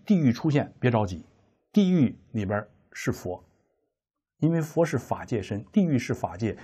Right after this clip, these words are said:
地狱就是佛身，所以佛知道地狱的众生有多苦，因为是他身体的一部分。所以光照阿比不难，一念俱超。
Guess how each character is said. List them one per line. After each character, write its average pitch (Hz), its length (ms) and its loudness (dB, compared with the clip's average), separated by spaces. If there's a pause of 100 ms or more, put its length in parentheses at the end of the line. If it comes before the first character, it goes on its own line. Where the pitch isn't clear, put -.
(120)
地 185 120 4
狱 135 200 2
就 135 160 -2
是 - 140 -8
佛 - 220 -10
身， 90 200 -10 (360)
所 135 260 6
以 151 120 6
佛 98 340 -2
知 107 160 -2
道 98 160 0
地 107 160 -4
狱 92 120 -4
的 87 80 -6
众 85 220 -8
生 95 140 -10
有 82 80 -14
多 90 180 -10
苦， - 240 -18 (140)
因 170 160 0
为 170 80 0
是 147 120 -4
他 139 120 -2
身 170 200 -4
体 151 140 -10
的 90 80 -8
一 120 100 -4
部 175 200 -6
分。 - 200 -14 (2500)
所 107 140 -4
以 92 200 -6 (640)
光 226 340 6
照 160 260 4
阿 170 220 4
比 95 180 -4
不 160 200 2
难， 110 320 2 (320)
一 123 340 2 (680)
念 127 380 2
俱 - 200 -4
超。 - 320 -10